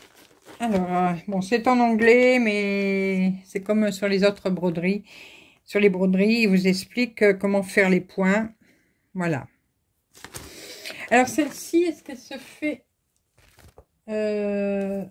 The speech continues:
je, je crois que c'est du point de croix ou c'est juste le point de la demi-croix. Euh, tac, tac, tac, non, ça ressemble à une croix.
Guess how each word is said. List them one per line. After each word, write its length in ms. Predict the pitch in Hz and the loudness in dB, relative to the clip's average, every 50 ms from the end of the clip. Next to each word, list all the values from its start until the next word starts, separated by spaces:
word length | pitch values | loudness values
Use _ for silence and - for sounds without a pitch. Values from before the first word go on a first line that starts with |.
| - 180 | -14 -18
je, 220 | 185 - - 196 196 185 - _ _ _ _ _ _ _ _ _ _ _ _ _ _ _ _ _ _ _ _ _ _ _ _ _ _ _ _ _ _ _ _ _ _ _ _ _ _ _ _ _ _ _ _ _ _ _ _ _ | -18 -14 -10 -10 -10 -10 -12 _ _ _ _ _ _ _ _ _ _ _ _ _ _ _ _ _ _ _ _ _ _ _ _ _ _ _ _ _ _ _ _ _ _ _ _ _ _ _ _ _ _ _ _ _ _ _ _ _
je 140 | - - | -20 -14
crois 160 | - - 247 269 | -6 -4 -4 -4
que 80 | - | -2
c'est 100 | - - | -2 -2
du 160 | 214 202 214 | 0 0 0
point 240 | 214 - - 233 233 | -2 0 0 2 2
de 100 | 233 220 | 2 2
croix 460 | 220 - - - - 226 240 247 262 | 0 -4 -8 -2 0 2 2 2 2
ou 80 | 269 262 | 2 0
c'est 400 | 240 - - 233 214 214 214 214 | -2 -2 -2 -2 0 2 2 2
juste 300 | 196 233 247 240 - - | 2 2 0 0 -2 -4
le 160 | 240 208 196 | -4 -4 -4
point 180 | - - 233 233 | -2 -2 0 2
de 540 | 233 220 208 208 208 202 196 196 196 190 190 | 4 6 6 6 6 6 6 6 6 6 6
la 160 | 185 190 190 | 6 4 4
demi-croix. 880 | 185 175 226 240 247 240 233 - - - - 233 226 233 240 262 285 - _ _ _ _ - - - - _ _ _ _ - - _ _ _ _ _ _ _ _ _ _ _ _ _ _ _ _ _ _ _ _ _ _ _ _ _ _ _ _ - | 4 4 6 8 8 6 6 2 -4 -8 -2 0 2 2 2 0 0 -4 _ _ _ _ -20 -20 -20 -20 _ _ _ _ -20 -20 _ _ _ _ _ _ _ _ _ _ _ _ _ _ _ _ _ _ _ _ _ _ _ _ _ _ _ _ -6
Euh, 840 | 202 202 196 196 196 190 190 190 190 190 190 190 185 185 185 185 185 | -4 -2 -2 0 0 0 0 0 0 2 2 2 2 2 2 0 0
tac, 200 | 185 - - - | -2 -6 -8 -6
tac, 240 | - 175 165 - _ | -4 -6 -6 -6 _
tac, 240 | - 202 202 202 | -2 -2 -2 0
non, 220 | 214 202 196 208 226 | -2 0 2 0 0
ça 180 | 220 - 220 | 2 2 0
ressemble 420 | 196 208 196 196 - 220 220 220 208 | 0 0 0 -2 0 2 4 4 6
à 60 | 196 | 4
une 160 | 196 190 185 | 4 2 0
croix. 320 | - - - 165 156 156 | -2 -2 -2 -2 -2 -2